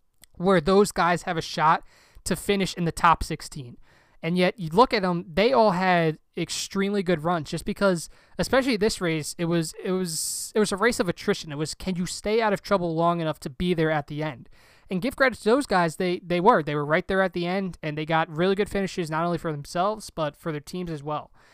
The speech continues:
And you, you look at, you know, a guy like Erik Jones, who's obviously gonna celebrate 'cause he won. You look at some of these guys like a Jeffrey Earnhardt, they were celebrating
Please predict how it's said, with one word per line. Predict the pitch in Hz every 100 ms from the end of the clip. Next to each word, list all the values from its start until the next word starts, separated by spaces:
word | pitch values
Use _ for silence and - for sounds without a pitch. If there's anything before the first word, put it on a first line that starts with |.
| _ _ -
And | 160 170 190
you, | 175 175
you | 185 180
look | 214
at, | 202 196
you | 175
know, | 165
a |
guy | 165 165
like | 160
Erik | 175 147
Jones, | 185 190
who's | -
obviously | 156 156 165
gonna | 143
celebrate | - 170 165 156
'cause | 143
he | 143
won. | 151 196 233 - _ _
You | 160 247
look | 277
at |
some | -
of | 208
these | 190
guys | 196 175
like | 170
a | 156
Jeffrey | 190 - 175
Earnhardt, | 220 269 175 175
they | 220 311
were |
celebrating | - 226 180 190 180 175